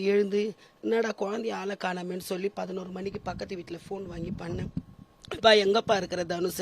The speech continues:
அப்படின்னு. "தோ பத்து நிமிஷத்துல நான் வீட்டுக்கு வந்துருவோம்மா" அப்படின்னு சொன்னான். அதுக்கப்புறம் சரி, குழந்தை எப்பவுமே வந்துருவானேன்னு சொல்லிட்டு நான் அப்படியே தூங்கிட்டேன். ஒரு பையன் குடுகுன்னு ஓடி, அந்த மணி பன்னெண்டே கால் இருக்கும், "எம்மா, எம்மா, எம்மான்னு" வந்து கதவை தட்டினான்.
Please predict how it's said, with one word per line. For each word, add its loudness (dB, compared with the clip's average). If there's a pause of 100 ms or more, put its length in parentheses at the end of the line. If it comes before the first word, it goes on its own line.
அப்படின்னு. -4 (600)
"தோ 10 (200)
பத்து -2
நிமிஷத்துல -4
நான் 0
வீட்டுக்கு -2
வந்துருவோம்மா" 2
அப்படின்னு 2
சொன்னான். -6 (480)
அதுக்கப்புறம் 0
சரி, 2
குழந்தை 4
எப்பவுமே -2
வந்துருவானேன்னு -2
சொல்லிட்டு -4
நான் -2
அப்படியே -4 (100)
தூங்கிட்டேன். -2 (680)
ஒரு 8 (100)
பையன் 6
குடுகுன்னு 2
ஓடி, 2
அந்த -6 (100)
மணி 2 (120)
பன்னெண்டே 0
கால் -4
இருக்கும், -6 (880)
"எம்மா, 10 (160)
எம்மா, 6 (140)
எம்மான்னு" 6
வந்து 2
கதவை 8 (100)
தட்டினான். 0